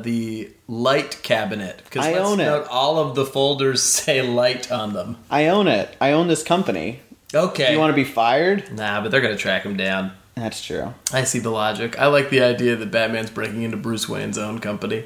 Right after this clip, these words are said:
Speaker 2: Well, also, we wanna see the cowl. And that, I guess that, that, uh, holds up the mythos that Batman, maybe he's not the, the perfect vigilante. He even goes after kind Bruce Wayne.
Speaker 1: Mm-hmm. And he puts a flashlight in his mouth.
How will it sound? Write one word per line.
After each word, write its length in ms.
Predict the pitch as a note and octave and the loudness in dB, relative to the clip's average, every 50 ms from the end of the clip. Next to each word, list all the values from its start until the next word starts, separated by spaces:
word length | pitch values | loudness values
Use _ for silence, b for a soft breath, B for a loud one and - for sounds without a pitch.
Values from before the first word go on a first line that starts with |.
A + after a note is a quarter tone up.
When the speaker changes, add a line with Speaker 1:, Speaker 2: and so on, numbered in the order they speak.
| B B B | B B B
Speaker 2:
Well, 100 | B D#3 | B 4
also, 200 | F#3 F#3 F#3 D3 | 4 6 6 6
we 80 | C3 B2 | 6 6
wanna 180 | B2 C3 B2+ A#2+ | 6 6 4 2
see 140 | - B2 G#2 | -2 -4 -6
the 100 | F2+ F2 | -6 -4
cowl. 340 | - A2 F#2+ E2+ E2 C#2 - | -4 -2 -2 0 0 0 0
And 220 | D#3 E3+ F#3 F#3 E3+ | 2 2 2 4 4
that, 260 | D3+ C3+ - - - | 2 2 0 0 0
I 120 | A#2 B2 | 2 4
guess 140 | C3 C#3 C3+ | 4 2 2
that, 220 | - B2 A2+ A2+ A2 | 2 2 2 2 2
that, 220 | A2+ A2 G#2+ G#2+ | 2 2 4 4
uh, 200 | G#2+ G#2 G2+ G2+ | 2 2 2 2
holds 240 | G#2 C3 A#2 G#2+ A2+ | 2 0 0 0 -2
up 100 | G#2 - | -4 -4
the 80 | - G2+ | -2 -2
mythos 380 | G2+ G#2 G2+ - G#2 G#2 G2+ - | -2 -2 -2 0 0 0 0 -2
that 140 | G2+ F#2+ | -4 -2
Batman, 420 | - F#2 F2+ F#2 - G#2+ G2+ F#2+ F#2+ | -2 -2 -2 -2 -2 -4 -2 0 0
maybe 180 | G#2+ B2 C#3+ | 0 2 2
he's 140 | C#3 C3 B2 | 2 0 2
not 220 | C3 C3 C3 - - | 4 2 2 2 0
the, 60 | G#2+ G2+ - - | -4 -4 -4 -4
the 120 | A2 G#2+ | -4 -4
perfect 340 | - - B2+ - A2+ A2 - | -2 -2 -2 -2 -2 -4 -2
vigilante. 540 | A2+ A2 - G2+ G2+ G2+ A#2+ B2 - - G#2 | -2 -2 -2 -2 -2 -2 -2 -4 -6 -6 -8
He 160 | A#2 G#2+ G#2+ | -6 -6 -4
even 140 | G#2 A2+ A2 | -2 -2 -2
goes 140 | G#2 G#2 | 0 0
after 360 | G#2 F#2+ G2 - F#2+ F#2+ F#2 - - | 0 -2 -2 -2 -2 -2 -4 -4 -6
kind 320 | - - A2+ A#2+ A#2 A2 A2+ | -6 -4 -4 -2 -2 -2 -2
Bruce 200 | A#2 A2 - - | -4 -4 -4 -4
Wayne. 360 | G2+ F#2+ G#2 G2 E2 - - | -4 -4 -4 -4 -4 -2 0
Speaker 1:
Mm-hmm. 720 | A#2+ A#2+ A#2 A#2+ B2+ C3 C3+ C#3+ D3+ E3 F3 F#3 F#3 - - - _ _ _ - - | 2 2 2 2 2 4 4 4 6 6 4 4 2 0 -6 -20 _ _ _ -6 0
And 320 | C3+ C3+ D#3 D#3+ D3 C3+ B2+ | 4 6 6 6 4 2 -2
he 220 | A#2+ A#2+ A#2+ A#2+ | -2 0 0 0
puts 240 | A#2+ A#2+ C#3 C3+ - | 2 2 2 0 0
a 60 | B2 | 2
flashlight 480 | - B2+ B2+ B2+ A#2+ - - A#2 A2+ G#2+ | 4 6 6 6 6 4 4 2 2 2
in 100 | G#2 G#2 | 0 -6
his 140 | G2 - - | -8 -6 -6
mouth. 280 | G2 C#2 - - - | -6 -6 -6 -8 -10